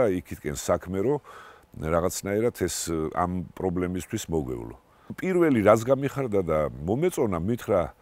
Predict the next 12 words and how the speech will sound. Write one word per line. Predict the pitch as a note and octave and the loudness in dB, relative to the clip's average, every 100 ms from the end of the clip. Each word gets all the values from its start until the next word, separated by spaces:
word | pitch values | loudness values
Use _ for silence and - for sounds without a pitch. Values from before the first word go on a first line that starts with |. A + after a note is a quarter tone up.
| - - _ - G#1 E2 D#2+ | -20 -20 _ -12 -6 -4 -4
ნიკამ, | E2+ B2+ F#3 D3 | -2 0 4 4
რომ | F#2+ E2 C#2 - - - | 4 0 -2 -12 -20 -2
ანთიძეზე | E2+ G#2 G#2+ F#2+ F2+ D#2 | 2 2 0 -2 -2 -2
მაქვს | C2+ B1+ | -8 -8
საუბარი, | - F2 G2 D3+ F#3 | -4 -2 0 0 0
მითხრა, | D#3+ - C#3 | -2 0 2
რომ | G2+ D#2 - _ _ _ _ - - - - - | 2 0 -6 _ _ _ _ -20 -20 -20 -2 6
მოდიო, | F3 F3+ C#3 | 6 8 4
ტრისტანო, | A#2+ D#3+ - A2+ | 4 2 4 4
ასე | F#2 F#2 D3 | 2 0 0
გავაკეთოთო | B2+ B2 A2+ A#2 E2 - | 2 2 0 -4 -8 -4
რა. | D#2 | -2